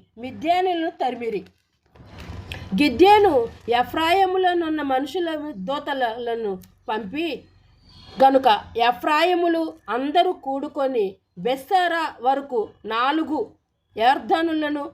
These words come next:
పట్టుకొనిరి. ద్రాక్ష తోట యొ-, యొద్ద జెబుయేలును చంపి మిద్యానీలు తరుముకొని పోయిరి. ఓరేబు జెబేలును తలను యోర్దాను అవతలి ఉన్న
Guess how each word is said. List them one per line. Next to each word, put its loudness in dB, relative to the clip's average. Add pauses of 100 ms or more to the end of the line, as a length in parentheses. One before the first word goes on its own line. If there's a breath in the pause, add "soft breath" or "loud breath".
(120)
పట్టుకొనిరి. -4 (600)
ద్రాక్ష 4 (120)
తోట 0
యొ-, -6
యొద్ద -2 (560)
జెబుయేలును 0
చంపి -8 (180)
మిద్యానీలు -2
తరుముకొని -4
పోయిరి. -2 (400)
ఓరేబు 0 (240)
జెబేలును 0
తలను -4 (160)
యోర్దాను -2
అవతలి -4
ఉన్న -4